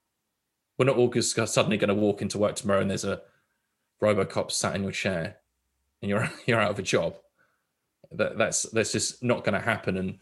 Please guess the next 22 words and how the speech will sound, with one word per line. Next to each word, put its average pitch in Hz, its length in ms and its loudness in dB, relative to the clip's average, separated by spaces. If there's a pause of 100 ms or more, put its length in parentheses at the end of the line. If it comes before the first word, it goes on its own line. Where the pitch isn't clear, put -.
(1400)
bring 123 200 4
it 107 140 2
right 117 320 4
back 123 280 2
to - 100 -10
the 101 80 -2
start 95 260 2
of 107 60 -8
the - 60 -14
conversation 107 540 -2
when 98 100 -2
we 101 60 0
were 98 60 -2
saying 98 300 -2
to - 120 -6
you, 101 80 0
you 101 120 0
know, 92 200 0 (220)
we're 101 220 0
wonderful, 104 840 2 (720)
versatile 104 800 0
generalists. 101 840 -2